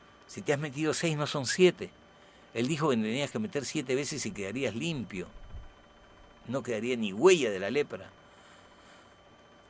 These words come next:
Y no te has metido más que seis, falta una. Ya, pues, pero el otro, "Ah, se quiere burlar de ti, vas a ver, te vas a convertir en el hazme reír, vas a salir en la primera plana de los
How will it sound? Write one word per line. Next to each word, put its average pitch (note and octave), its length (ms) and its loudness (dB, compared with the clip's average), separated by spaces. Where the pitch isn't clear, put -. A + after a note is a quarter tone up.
Y F#2+ 120 -4
no A2 200 0
te D#3 80 -2
has A#2+ 80 -2
metido C3 360 2
más G#2+ 160 -6
que G#2 100 -4
seis, C#3 260 -2
falta C#3+ 360 0
una. D3 280 2
Ya, A#2 220 -6
pues, - 280 -14
pero F#2+ 160 2
el G#2 120 0
otro, C3+ 260 0
"Ah, F#3+ 680 4
se C#3+ 140 0
quiere E3 220 0
burlar D3+ 600 4
de C#3 140 2
ti, D3+ 340 -4
vas C#3+ 240 2
a - 120 4
ver, D3+ 420 8
te A2 80 0
vas C#3 180 6
a D3 80 2
convertir B2 480 0
en B2+ 80 -4
el A#2+ 120 2
hazme B2+ 280 2
reír, A#2+ 340 0
vas C3+ 180 2
a A#2 40 -4
salir C3 300 0
en B2 100 0
la A2+ 100 4
primera A#2 400 -2
plana C3+ 440 6
de A#2 80 4
los A2+ 140 2